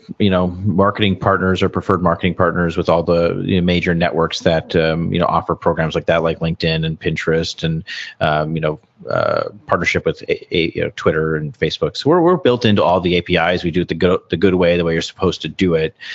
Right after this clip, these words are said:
Um, and, you know, we also, uh, you know, remove a lot of the complexity that just comes with coming, you know, publishing to all those networks. So we're, we're handling cropping and resizing of images for each network. And so we're sending data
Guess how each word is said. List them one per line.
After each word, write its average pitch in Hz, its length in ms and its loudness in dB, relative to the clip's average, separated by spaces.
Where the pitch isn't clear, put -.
Um, 82 460 0
and, 92 560 0
you 107 100 0
know, 101 120 4
we 107 100 4
also, 117 480 2
uh, 98 580 -4
you 95 80 -2
know, 90 100 0
remove 101 440 4
a 98 60 2
lot 87 180 2
of 85 80 -2
the - 60 -12
complexity 87 580 -4
that 80 160 0
just - 160 -8
comes 82 240 -6
with 76 100 -10
coming, 76 380 -6
you 85 80 -6
know, 73 100 -4
publishing 82 380 -4
to 78 80 -2
all 76 80 -2
those 73 180 -4
networks. 80 400 -2
So 85 140 0
we're, 85 160 0
we're 180 80 4
handling 120 400 2
cropping 95 540 0
and 82 100 -2
resizing 87 560 0
of 78 60 0
images 85 440 0
for - 160 -8
each - 220 -6
network. 80 360 0
And 78 120 -4
so 85 120 0
we're 78 140 -2
sending 80 400 -2
data 80 420 0